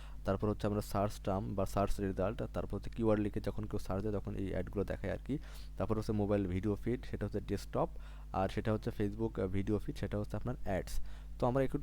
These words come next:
একটু খেয়াল করি এবং এটা, এটা একটু স্ক্রল করি। যেমন আমরা যখন, আহ, রেজাল্টের ক্ষেত্রে আসি, আমাদের overall রেজাল্ট আসছে হচ্ছে কয়-, কয়টা? চুয়াল্লিশটা, এবং,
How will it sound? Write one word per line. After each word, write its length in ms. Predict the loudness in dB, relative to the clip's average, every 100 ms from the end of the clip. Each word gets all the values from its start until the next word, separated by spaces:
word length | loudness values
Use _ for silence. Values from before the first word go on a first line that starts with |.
| -2
একটু 240 | -4 -4
খেয়াল 260 | -2 0 0
করি 200 | 0 2
এবং 200 | 2 0
এটা, 180 | -2 -2
এটা 400 | -2 -2 -4 -6 -6
একটু 260 | -6 -4 -2 -2
স্ক্রল 340 | 8 10 10
করি। 280 | 8 2 0 -4 -10 -8 -2
যেমন 280 | 2 4 4
আমরা 200 | 4 6
যখন, 440 | 4 2 0 0 2 2 0 -4 -6 -4 -4 -4 -6 -8 -4 0
আহ, 200 | 4 4
রেজাল্টের 380 | 6 4 4
ক্ষেত্রে 320 | 0 -2 2 2
আসি, 240 | 2 0
আমাদের 280 | 2 2 2
overall 420 | 2 2 2 2
রেজাল্ট 340 | 2 0 0
আসছে 240 | -2 -2 -2
হচ্ছে 220 | -2 -4
কয়-, 160 | -4 -2
কয়টা? 260 | -2 0 -2
চুয়াল্লিশটা, 520 | 2 2 2 0 0
এবং, 220 | 0